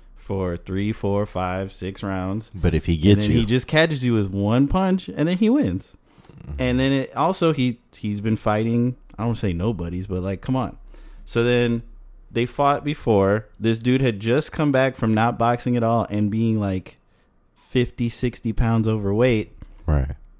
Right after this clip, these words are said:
Speaker 1: And it was a tightly contested split decision, right? Where Deontay Wilder won. So then I felt like the rematch is like,
Speaker 2: Hmm.
Speaker 1: okay, he, Deontay Wilder showed that he can't knock out this dude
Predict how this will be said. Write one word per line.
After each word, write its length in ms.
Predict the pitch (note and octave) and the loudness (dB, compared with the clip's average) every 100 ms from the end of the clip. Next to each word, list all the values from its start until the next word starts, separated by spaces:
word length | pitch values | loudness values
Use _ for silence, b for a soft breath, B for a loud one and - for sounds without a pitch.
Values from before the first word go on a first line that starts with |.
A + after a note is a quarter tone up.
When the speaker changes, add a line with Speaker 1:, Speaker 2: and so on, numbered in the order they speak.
| _ _ - | _ _ 0
Speaker 1:
And 580 | B2 A#2 A2+ A2 A2+ - - | 2 2 2 0 -2 -10 -2
it 100 | B2 | 2
was 220 | A#2+ A2 | 4 2
a 120 | A2 G#2 - | 0 -2 -10
tightly 420 | - C3 A#2 C3 | -4 -2 0 0
contested 1000 | A#2 A#2 G#2+ A#2+ A#2 - A#2+ A2 G#2+ A2+ - - | 0 -2 0 0 0 0 0 2 2 -2 -8 -20
split 400 | - - - A#2 | -20 -4 0 0
decision, 500 | G#2+ - G#2 F#2+ F2 F2 | 0 -4 -2 -2 -2 0
right? 280 | G2+ G2 - b b b | 0 -2 -6 b b b
Where 240 | G#2 G2+ F#2 | -4 -2 -2
Deontay 460 | E2+ G2+ G2 G2 | -2 -2 0 0
Wilder 380 | F#2+ F#2 F#2 F#2 | 0 0 0 -2
won. 320 | F2 F2 D#2+ - _ _ _ - - | -4 -8 -10 -16 _ _ _ -20 -20
So 220 | - G#2+ G#2+ | -8 -4 -2
then 460 | A2+ A2 G#2+ G2+ - - - - - - - - - - - - _ - | -2 -2 -4 -8 -14 -20 -20 -20 -20 -20 -20 -20 -20 -20 -20 -20 _ -6
I 80 | A#2 | -2
felt 280 | - A#2+ A2 | 0 0 0
like 180 | G2+ | -2
the 60 | A2+ | 0
rematch 600 | G#2+ A2+ A2 G2+ F#2+ - | 0 2 2 2 0 -4
is 200 | - F#2+ | -8 -2
like, 280 | G2+ F#2+ E2 | 0 0 -2
Speaker 2:
Hmm. 60 | D#2 | -4
Speaker 1:
okay, 180 | G#2+ G2+ | 0 0
he, 260 | A#2+ A2 - _ _ | -2 -6 -8 _ _
Deontay 340 | A#2+ C#3+ D#3 C#3 | 0 2 2 4
Wilder 380 | C3 B2 A#2 A2+ | 6 6 4 2
showed 280 | - A#2+ A2 | 2 2 2
that 140 | G2+ | 0
he 120 | B2 | -2
can't 380 | G#2+ - B2+ A#2+ | -6 -2 -2 -2
knock 240 | G#2+ G#2+ G#2+ | -2 -2 0
out 260 | G#2 F#2+ - | 0 0 -2
this 220 | G2 F#2+ | -2 -2
dude 300 | - F2+ B1 | -2 -4 -4